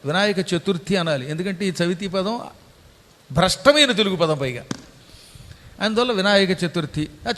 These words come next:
చతుర్థి అంటే నాలుగు అనమాట, నాలుగో రోజు నాలుగు ముద్దలు. ఇలా పూర్ణిమ నాడు పదిహేను ముద్దలు తినాలి. ఇంకా అక్కడి నుంచి రోజు తగ్గించాలి. పూర్ణిమ అయ్యాక కృష్ణపక్ష పాడ్యం నాడు, ప్రతిపత్తి నాడు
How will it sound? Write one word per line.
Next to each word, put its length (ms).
చతుర్థి 380
అంటే 140
నాలుగు 320
అనమాట, 260
నాలుగో 520
రోజు 200
నాలుగు 300
ముద్దలు. 380
ఇలా 280
పూర్ణిమ 520
నాడు 240
పదిహేను 460
ముద్దలు 300
తినాలి. 340
ఇంకా 160
అక్కడి 280
నుంచి 140
రోజు 280
తగ్గించాలి. 600
పూర్ణిమ 380
అయ్యాక 340
కృష్ణపక్ష 540
పాడ్యం 540
నాడు, 200
ప్రతిపత్తి 640
నాడు 240